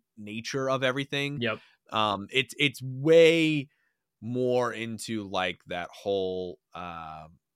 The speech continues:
Speaker 1: mysterious and, like I said, mystical nature. Like, that's just what it is, you know?
Speaker 2: Yeah.
Speaker 1: You have, you have the Force that we, we kinda thought we all understood the Force to a degree, and now they just keep throwing in more questions and wrenches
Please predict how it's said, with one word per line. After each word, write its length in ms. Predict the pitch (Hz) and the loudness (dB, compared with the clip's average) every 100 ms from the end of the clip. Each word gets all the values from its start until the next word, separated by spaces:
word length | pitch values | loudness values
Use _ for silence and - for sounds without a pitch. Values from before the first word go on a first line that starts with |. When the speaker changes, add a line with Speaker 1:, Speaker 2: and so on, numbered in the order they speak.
| _ - | _ -16
Speaker 1:
mysterious 1200 | 101 - - - 117 107 107 104 101 - - - _ _ _ | -10 -6 -6 -4 -2 0 2 2 0 -2 -8 -8 _ _ _
and, 100 | 107 | -4
like 100 | 123 | -2
I 40 | 131 | 0
said, 200 | 151 95 | -4 -4
mystical 720 | 92 107 131 - 151 139 135 | -4 -4 -2 -6 -6 -6 -4
nature. 540 | 120 113 143 - 90 | -4 -4 -6 -8 -8
Like, 160 | 90 - | -4 0
that's 180 | 147 147 | 0 -2
just 120 | 113 | -10
what 280 | 104 107 127 | -6 -2 -2
it 120 | 113 | -2
is, 420 | 110 135 73 - | -2 -4 -8 -12
you 80 | 90 | -14
know? 260 | 87 104 120 - | -10 -8 -10 -10
Speaker 2:
Yeah. 240 | 104 98 123 | -8 -4 -2
Speaker 1:
You 80 | 123 | 4
have, 460 | 160 160 156 135 _ _ _ _ _ | 8 8 8 2 _ _ _ _ _
you 260 | 135 135 | 0 2
have 280 | 135 135 135 | 6 6 6
the 100 | 127 | 4
Force 440 | - 120 120 117 - | 2 4 4 4 0
that 280 | 95 107 98 | 4 4 4
we, 240 | 101 104 98 | 0 -4 -4
we 100 | 113 | -6
kinda 320 | - 123 120 | 0 2 2
thought 320 | - 110 113 | 4 6 6
we 100 | 113 | 6
all 440 | 104 104 104 98 - | 6 6 6 4 0
understood 540 | 110 104 - - 107 | -2 0 -2 0 0
the 80 | 101 | 0
Force 340 | - 101 101 - | -2 0 0 -2
to 180 | 113 | -4
a 60 | 101 | -2
degree, 680 | 95 87 98 104 117 120 120 | -2 -4 -2 2 2 2 0
and 180 | 101 98 | -4 0
now 260 | 98 107 | 2 2
they 100 | 104 | 0
just 200 | 104 101 | -4 -6
keep 180 | - 95 | -8 -16
throwing 380 | - 98 101 101 | -10 -8 -6 -8
in 200 | 98 98 | -12 -12
more 240 | 92 98 | -14 -14
questions 720 | - - 95 - 101 98 95 | -10 -8 -8 -8 -12 -12 -12
and 160 | 95 90 | -14 -16
wrenches 720 | 90 90 95 98 95 98 - | -18 -16 -10 -8 -8 -10 -12